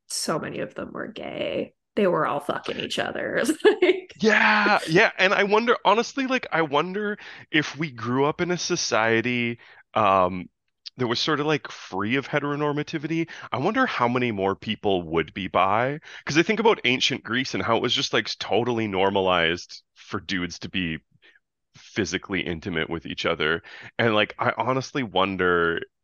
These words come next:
Speaker 2: yeah, like, how many people aren't actually straight, but are just sort of, like, faking it.
Speaker 1: Well, yeah. And you read, like, there's so many people, right? Like, we've talked about, like, Josephine Baker on here, like, who was bi, and, like,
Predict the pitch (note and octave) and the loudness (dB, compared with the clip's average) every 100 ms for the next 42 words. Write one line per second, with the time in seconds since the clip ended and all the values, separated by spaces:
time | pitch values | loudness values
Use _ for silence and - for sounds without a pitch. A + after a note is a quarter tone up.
0 | - G#2 E2+ - F2 - - _ - A#2+ | -6 -2 0 2 0 -2 -10 _ -2 0
1 | G#2+ A2+ - B2+ A#2+ G2+ - - A2 G2+ | 2 0 -4 -2 2 2 0 0 2 2
2 | - F2+ E2+ - F#2 E2+ - F2+ E2 F2 | 2 -2 -2 -6 -8 -10 -2 0 0 -2
3 | G2+ D#2 F#2+ - E2+ F2 D#2 D2+ - - | -2 -2 -4 -4 -6 -6 -4 -6 -6 -8
4 | - - - - - - - - D4 F#4+ | -4 -4 -6 -10 -10 -12 -12 -2 0 2
5 | D#4 - A3+ B3 B3+ C4+ C#4 C#4 B3 G#3 | 0 0 2 2 2 2 0 0 2 2
6 | F#3+ F#3 - - A#3 A#3+ - - - A3 | 2 -2 -8 -2 2 2 0 -2 0 2
7 | G#3+ G3+ G3+ G3 F#3+ G#3 G3+ F3+ E3+ - | 2 2 0 0 -2 -4 -4 -2 0 -2
8 | - - _ _ G3+ F3+ F3+ F3+ F3+ F3 | -4 -10 _ _ -4 0 0 0 -2 -4
9 | F3 F3+ F3+ F3+ F3 F3 - - - _ | -2 -2 2 2 2 0 -2 -14 -20 _
10 | _ - G3 G3+ G#3 G#3 G#3 G3 - - | _ -8 -8 -4 -2 -2 -2 -4 -4 -2
11 | A3 G#3+ G3+ G#3+ F#3+ E3 E3 - E3 F3 | 0 2 2 2 0 -2 -4 -4 -4 -4
12 | G3+ D#3 - - - - G#3+ - - D#3+ | -4 -4 -6 -6 -8 -8 -10 -10 -6 -4
13 | D#3+ D3+ D#3+ D3+ - E3+ E3 D#3+ D#3 | -4 -4 -4 -4 -4 -4 -4 -4 -6